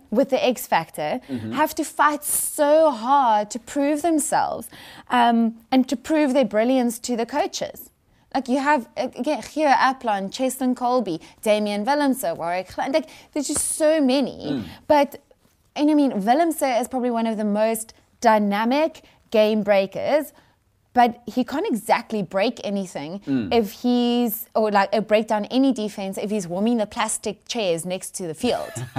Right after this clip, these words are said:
Speaker 2: <laughs>
Speaker 1: He played at fullback t-, uh, today.
Speaker 2: Mm-hmm.
Speaker 1: <sighs> I mean, where, but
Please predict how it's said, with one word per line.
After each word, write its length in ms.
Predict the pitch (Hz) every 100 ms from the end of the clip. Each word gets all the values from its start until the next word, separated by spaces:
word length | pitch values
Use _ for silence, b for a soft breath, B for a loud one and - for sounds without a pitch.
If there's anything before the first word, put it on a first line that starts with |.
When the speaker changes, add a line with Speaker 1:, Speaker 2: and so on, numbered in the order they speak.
| -
Speaker 2:
<laughs> 1900 | 156 170 - 180 - - - 165 170 151 160 226 294 330 - - - - - 277
Speaker 1:
He 160 | 311
played 460 | 226 311 302 403 381
at 140 | 349
fullback 800 | - 277 269 233 240 240 - - _ _ _ _ _ _ _ _ -
t-, 140 | - -
uh, 60 | 226
today. 500 | - 208 165 185 311
Speaker 2:
Mm-hmm. 240 | 113 110 185 _ _ _ _ _
Speaker 1:
<sighs> 500 | - 349 349 349 339 277 B B B B -
I 40 |
mean, 340 | 359 381 381 - _ _ _ _ _ - -
where, 280 | 240 254 294
but 180 | 254 311